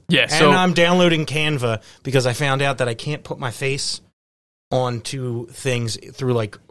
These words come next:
Speaker 2: uh, Apple's photo,
Speaker 1: No,
Speaker 2: uh,
Speaker 1: Canva's
Speaker 2: application.
Speaker 1: the best.
Speaker 2: You got it.
Speaker 1: I can give you, um, my access to mine.
Speaker 2: Canva?
Speaker 1: Canva? I'll give
Speaker 2: You have,
Speaker 1: you
Speaker 2: like,
Speaker 1: my
Speaker 2: Canva Pro? Is it, like
Speaker 1: Yeah, yeah, I pay for it.
Speaker 2: Oh, okay,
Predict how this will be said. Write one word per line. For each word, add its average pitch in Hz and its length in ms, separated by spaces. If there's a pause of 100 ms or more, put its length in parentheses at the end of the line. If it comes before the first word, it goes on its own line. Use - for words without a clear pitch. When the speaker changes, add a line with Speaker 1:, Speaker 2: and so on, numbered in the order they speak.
(140)
Speaker 2:
uh, 104 420 (420)
Apple's 123 680
photo, 110 500 (180)
Speaker 1:
No, 120 120
Speaker 2:
uh, 110 180
Speaker 1:
Canva's 120 40 (100)
Speaker 2:
application. 120 260
Speaker 1:
the 113 60
best. 113 240 (100)
Speaker 2:
You - 60
got 120 120
it. - 80 (220)
Speaker 1:
I 170 120
can 208 180
give 160 200
you, 151 500
um, 120 460 (480)
my 120 280
access 123 400
to 110 80
mine. 107 280 (640)
Speaker 2:
Canva? - 0
Speaker 1:
Canva? 135 260
I'll 175 140
give - 140
Speaker 2:
You 151 100
have, 127 140
Speaker 1:
you 156 120
Speaker 2:
like, 131 220
Speaker 1:
my 151 60 (140)
Speaker 2:
Canva 117 60
Pro? 127 260
Is 131 120
it, 120 120
like 131 120
Speaker 1:
Yeah, 147 200
yeah, 120 180
I 117 40
pay 113 160
for 95 180
it. - 60 (100)
Speaker 2:
Oh, 147 120
okay, 127 220